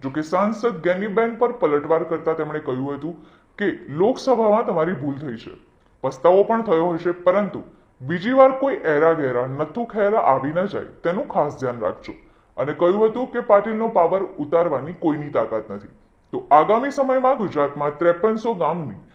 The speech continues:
પંચાયત ચૂંટણી આવી રહી છે અને તે ચૂંટણી જીતવાના છીએ, ત્યારે જળ સંચયની સી આર પાટીલે પહેલ કરી હતી અને બનાસ કમલમથી પ્રોજેક્ટની શરૂઆત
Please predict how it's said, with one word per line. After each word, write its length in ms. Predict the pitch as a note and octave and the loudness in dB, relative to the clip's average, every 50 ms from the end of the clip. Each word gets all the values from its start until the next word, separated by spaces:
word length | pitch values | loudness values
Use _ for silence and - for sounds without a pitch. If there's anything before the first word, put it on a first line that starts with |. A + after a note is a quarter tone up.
| _ _ _ _ _ | _ _ _ _ _
પંચાયત 460 | - D#3+ D#3+ D#3+ E3 A3 A3+ C4 C#4 - | -4 -4 -2 0 2 4 4 4 2 0
ચૂંટણી 400 | A#3 A3 - F#3+ F#3 G3 A3 A3 | -4 -6 -6 -4 -4 -2 0 0
આવી 220 | C3+ B2+ C3 B2+ | 0 0 -2 -4
રહી 180 | B2+ B2 C3 C3 | -4 -6 -8 -10
છે 140 | - A#2+ - - - _ _ _ _ _ _ - | -12 -14 -16 -16 -20 _ _ _ _ _ _ -10
અને 160 | C3 C#3 D3 D3+ | -8 -8 -8 -8
તે 160 | D#3 - G#3 B3 | -6 -4 -4 -4
ચૂંટણી 400 | - C4 A3+ F3+ A#3 A#3+ B3+ A3 | -4 -6 -6 -6 -6 -6 -6 -6
જીતવાના 460 | F3 E3+ C#3 C#3 C#3 C#3+ D#3+ F#3 G3+ A3+ | -6 -8 -6 -4 -4 -2 0 0 0 0
છીએ, 320 | - - D#3+ C3 B2 C3 | -2 -6 -6 -6 -8 -8
ત્યારે 360 | - - F3 E3+ D3+ - - - - - - _ _ _ C3+ | -4 2 4 4 4 2 -2 -8 -14 -20 -20 _ _ _ -2
જળ 220 | C3 E3+ F#3+ A#3+ | 0 2 2 2
સંચયની 560 | C4 - C#4+ C4+ B3+ C4+ C4+ C4+ C4 C#4 D#4 | 2 0 -4 -4 -2 -2 -4 -4 -4 -4 -8
સી 220 | D4+ - G#3+ F#3 D#3+ | -8 -6 -4 0 0
આર 120 | D#3 D#3+ D#3+ - | 0 0 0 0
પાટીલે 360 | C#3 C3+ C3+ D3+ D#3 F3 G#3 - - | 0 0 0 -2 -2 -2 -2 0 -2
પહેલ 240 | F3 E3 C#3+ C3 B2+ B2+ | -4 -4 -4 -6 -4 -4
કરી 200 | C3+ B2 A#2+ C#3 | -4 -4 -4 -6
હતી 260 | B2 A#2+ - A#2 A2 - _ _ _ _ _ _ _ _ _ - | -6 -6 -8 -12 -14 -16 _ _ _ _ _ _ _ _ _ -8
અને 160 | - C3 C3+ C3 | -6 -6 -4 -2
બનાસ 480 | C#3 C#3 C#3 C3 D#3+ E3 F#3 A3+ G#3+ - - | -4 -4 -2 -2 -2 -2 0 -2 -4 -6 -4
કમલમથી 560 | - A3 G#3+ A3 A3+ A#3 A#3 A#3 - F3+ B2+ - - - _ _ _ | -4 -2 0 0 0 -2 -2 -4 -6 -8 -10 -12 -14 -20 _ _ _
પ્રોજેક્ટની 520 | D#3 D#3 D#3+ E3+ G#3+ G#3+ - C#4 C#4+ - | 0 2 2 2 -2 -6 -6 -8 -6 -4
શરૂઆત 360 | A#3+ F3+ D3 C#3 C3+ C3+ C3+ | -4 -2 0 0 0 0 0